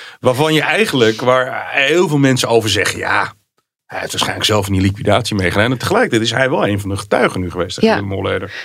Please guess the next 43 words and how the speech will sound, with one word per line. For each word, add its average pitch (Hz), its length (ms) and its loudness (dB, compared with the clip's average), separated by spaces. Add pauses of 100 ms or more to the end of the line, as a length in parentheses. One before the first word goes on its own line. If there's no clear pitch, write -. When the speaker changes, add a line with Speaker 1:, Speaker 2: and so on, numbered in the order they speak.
(120)
Speaker 2:
Nou 247 120 4
ja, 240 80 4
maar 240 100 2
dat 254 140 2
is 233 120 0
natuurlijk 220 280 2
een 233 60 6
beetje 226 140 0
de 208 120 0
handicap 226 400 2
van 202 120 0
kroongetuigen, 202 800 2
hè? 277 60 0
Dat 247 100 4
Speaker 1:
Ja. 123 80 4
Speaker 2:
zijn 165 140 2
natuurlijk 220 340 0
zelf 214 300 2
ook 269 140 0
mensen 185 360 4
met 175 120 2
bloed 202 240 4
aan 175 120 4
hun 165 120 4
handen. 151 500 2
En 190 320 4
ja, 196 280 0
er 180 120 2
is 196 240 2
in 190 200 2
de 175 120 4
deal 233 300 6
met 196 220 4
justitie 208 540 2
altijd 185 300 0
opgenomen 175 560 2
dat 180 140 2
je 214 60 0
dan 175 200 2
openheid 180 440 2
van 180 100 0
zaken 185 320 0
geeft 165 400 -2